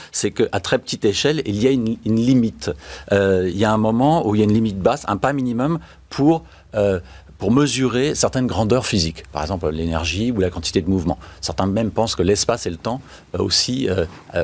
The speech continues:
peuvent atteindre une certaine borne basse. Euh, alors, euh, le monde y est discontinu, il est discret, et, et d'où le terme quantique qui vient de, de, de quantum, de quanta, euh, c'est la plus petite quantité indivisible. Alors, euh, tout n'est pas donc, euh, euh,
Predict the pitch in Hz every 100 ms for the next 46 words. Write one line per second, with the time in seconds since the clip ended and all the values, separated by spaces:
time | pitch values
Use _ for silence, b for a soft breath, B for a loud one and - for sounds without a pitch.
0 | - 104 90 82 117 98 - 90 104 95
1 | 85 92 123 113 101 95 78 - - -
2 | B B B B - 107 98 90 87 110
3 | 131 120 101 104 98 110 135 160 165 131
4 | 127 120 - - 131 113 98 87 - 101
5 | 104 92 107 - - - 82 B B B
6 | B 95 101 104 104 160 139 156 147 127
7 | - 165 - 98 127 147 107 98 B B
8 | 92 98 95 90 95 104 101 98 135 151
9 | 104 98 95 90 113 120 139 - 92 -
10 | 101 92 - 139 107 - 123 - 95 101
11 | - 113 87 90 82 76 - B B B
12 | B B B 98 101 - 87 87 82 -
13 | 175 151 - 127 113 123 120 - 98 90
14 | 85 B 95 90 87 85